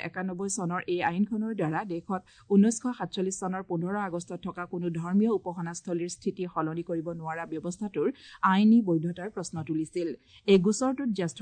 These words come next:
অধিবক্তা ইজাজ মকবুল, কানু আগৰৱাল আৰু বিষ্ণু শংকৰ জৈনক আবেদনকাৰী, কেন্দ্ৰীয় চৰকাৰ আৰু আইনখন সমৰ্থনকাৰীসকলৰ আবেদনসমূহ একগোট কৰিবলৈ দায়িত্ব দিয়া হৈছিল। বিগত বছৰসমূহত এই আইনখন প্ৰত্যাহাৰৰ বাবে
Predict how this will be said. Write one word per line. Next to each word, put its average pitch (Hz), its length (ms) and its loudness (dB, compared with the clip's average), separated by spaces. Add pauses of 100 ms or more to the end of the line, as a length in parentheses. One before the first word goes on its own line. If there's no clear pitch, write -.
(120)
অধিবক্তা 175 420 -2 (180)
ইজাজ 180 240 -4 (160)
মকবুল, 165 340 0 (440)
কানু 202 260 8 (140)
আগৰৱাল 165 400 0 (340)
আৰু 170 160 2 (320)
বিষ্ণু 226 320 6 (160)
শংকৰ 175 320 0 (140)
জৈনক 175 320 -2 (320)
আবেদনকাৰী, 220 540 2 (100)
কেন্দ্ৰীয় 175 380 0
চৰকাৰ 185 300 -8 (140)
আৰু 165 100 0 (200)
আইনখন 226 400 4
সমৰ্থনকাৰীসকলৰ 175 1000 -4 (100)
আবেদনসমূহ 175 540 -4 (160)
একগোট 170 320 -4
কৰিবলৈ 156 400 0 (320)
দায়িত্ব 175 240 -2 (120)
দিয়া 160 220 -4
হৈছিল। 160 340 -4 (480)
বিগত 247 360 6 (120)
বছৰসমূহত 208 580 -2 (120)
এই 190 140 0
আইনখন 196 320 -2
প্ৰত্যাহাৰৰ 190 540 -6
বাবে 180 140 -6